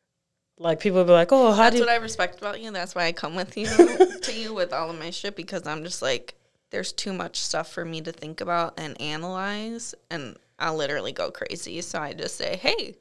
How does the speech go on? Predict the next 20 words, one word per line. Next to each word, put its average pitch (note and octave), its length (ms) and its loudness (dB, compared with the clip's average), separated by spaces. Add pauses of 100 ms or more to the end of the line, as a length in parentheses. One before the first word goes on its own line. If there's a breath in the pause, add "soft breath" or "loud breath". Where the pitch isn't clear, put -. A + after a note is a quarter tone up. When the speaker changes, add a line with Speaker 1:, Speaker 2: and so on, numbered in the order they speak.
(580)
Speaker 2:
here's C4 300 -4
this. D#4 480 -4 (120)
Oh, E4+ 120 0
yeah, G4 280 -4
do D#4 200 -4
it. D4 180 -2
Blah, C#4 140 -6
blah, D#4 180 -8
blah. D#4 220 -6 (120)
Okay." A#3+ 300 -8 (800)
Speaker 1:
Yeah, B3 200 8
I F#3 100 8
like C#4 180 8
to C4 80 4
be A#3 80 4
gas A#3 320 10
for A3 80 8
everybody, F3 400 8
man. D#3+ 380 4
Speaker 2:
<laughs> - 60 -20